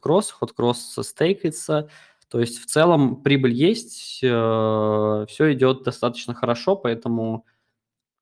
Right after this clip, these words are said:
мы, э, скоро сделаем публикацию, где вы сможете посмотреть, э, примерно рассчитать, исходя из того, с какого месяца в Академии, сколько у вас баланс.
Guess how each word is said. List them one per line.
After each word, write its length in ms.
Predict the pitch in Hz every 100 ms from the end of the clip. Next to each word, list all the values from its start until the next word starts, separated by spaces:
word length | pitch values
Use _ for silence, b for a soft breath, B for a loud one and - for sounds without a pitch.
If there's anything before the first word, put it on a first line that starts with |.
| _
мы, 480 | 135 135 127 117 117
э, 300 | - 110 107
скоро 300 | 110 139 120
сделаем 520 | 117 123 117 113 107 - _ _ _ _ 131
публикацию, 680 | 123 123 151 226 - 214 151
где 420 | 127 123 143 143
вы 160 | 120 139
сможете 420 | 127 123 - -
посмотреть, 800 | - 113 110 - 135 135 - -
э, 140 | 117 - - - - - - - _ _ _ _ _ -
примерно 460 | 143 143 123 113
рассчитать, 600 | 110 - 135 190 247 - _ _ _
исходя 320 | 131 - 127 123
из 80 | -
того, 380 | 120 117 113 104
с 100 | -
какого 240 | 117 120
месяца 380 | 113 113 - 113
в 40 |
Академии, 440 | 113 120 151 196 151
сколько 360 | - 123 -
у 40 | 110
вас 160 | 113
баланс. 500 | 110 104 104 - -